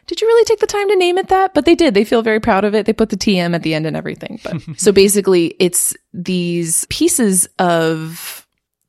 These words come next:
urethane that are, like, basically a stretchable material, and it has, uh, mechanics, like, animatronics behind it. And so it goes through different scenes where it's physically, like, pushing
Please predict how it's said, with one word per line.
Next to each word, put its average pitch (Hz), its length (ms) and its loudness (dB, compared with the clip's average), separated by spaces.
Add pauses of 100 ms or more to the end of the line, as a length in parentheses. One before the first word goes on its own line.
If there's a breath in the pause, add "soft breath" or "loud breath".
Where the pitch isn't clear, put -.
(180)
urethane 180 760 0 (100)
that 180 140 2
are, 170 140 2
like, 185 300 -4
basically 185 340 2
a 175 40 2
stretchable 208 400 2
material, 208 580 -2 (360 loud breath)
and 196 120 4
it 196 80 2
has, 190 480 2 (280)
uh, 180 120 0
mechanics, 180 600 -2
like, 175 180 -6
animatronics 180 580 -2
behind 233 500 0
it. - 200 -8 (340 loud breath)
And 208 140 2
so 190 420 4 (240)
it 190 160 4
goes 220 200 6
through 240 140 0
different 202 340 -2
scenes 233 320 0
where 175 220 2
it's - 200 -4 (240)
physically, 226 420 2
like, 165 260 -2
pushing 190 680 -2